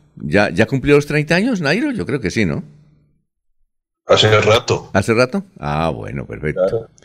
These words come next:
Speaker 1: Mm, eh, son las seis de la mañana, veintiocho minutos. Y hay otra noticia, Jorge, esto será un meme que me enviaron, yo lo, lo puse en el Twitter, no sé si era cierto.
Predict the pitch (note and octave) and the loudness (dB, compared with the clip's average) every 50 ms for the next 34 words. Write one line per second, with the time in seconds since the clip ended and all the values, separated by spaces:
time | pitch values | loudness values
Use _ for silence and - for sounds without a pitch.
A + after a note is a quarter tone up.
0 | _ _ _ _ _ _ _ _ - - _ _ - - E2 D#2+ E2+ E2 E2 E2+ | _ _ _ _ _ _ _ _ -20 -20 _ _ -8 -4 -2 0 0 0 2 2
1 | E2+ E2 D#2+ D#2+ D#2+ D#2 D2+ D2+ D2+ - - - - - A#2+ A#2 A#2+ A#2+ - - | 2 2 2 2 2 0 0 0 -2 -4 -6 -6 0 2 4 4 4 4 2 2
2 | C3 A#2 A2 A#2+ G#2+ F#2 F2+ F#2 G2+ G#2 A2 G#2+ D#2 C#2 F2+ F2 E2+ E2+ - A2+ | 2 2 2 2 2 4 4 2 4 4 2 2 0 0 0 -2 0 2 2 2
3 | G#2 - A2 G#2 G#2+ A2+ G#2+ - - - - - A#2 B2+ D3+ E3 E3 - E3 C#3+ | 2 2 2 2 2 2 2 0 -2 -2 0 4 4 6 6 4 2 2 0 0
4 | A2+ F2+ C3+ C3 A#2+ C#3 C3 B2 C3+ B2+ B2 C3+ B2+ - - A2 - - - - | 0 0 0 -2 0 0 2 2 2 2 2 0 0 -2 -2 -2 -2 -2 -2 0
5 | - A2 F#2+ A2 B2+ C3+ C#3+ D#3 D#3+ D#3+ D#3+ E3 F3+ F#3 F3+ - - - G2 F2+ | 2 4 4 4 4 2 4 4 4 4 4 2 -2 -4 -6 -8 -6 -2 0 0
6 | F2 F2 F#2 G#2+ C3 C#3+ D3+ G2+ G2+ G#2+ C#3 E3 F3 E3 - - - A2 F2+ - | 2 2 4 6 6 4 4 2 2 4 4 4 4 2 2 0 0 0 0 0
7 | C3 A#2+ C#3+ C#3 A#2+ G2 - - C#3+ C3 - - E2 C2 E2 G2 G2 - A2+ A2 | -2 -2 0 0 0 0 2 2 2 2 2 0 -2 -2 0 -2 0 2 2 4
8 | G#2+ G2+ G2+ G2 - A2 G#2+ E2 - - - - - | 4 4 4 2 2 2 0 0 0 -4 -10 -12 -12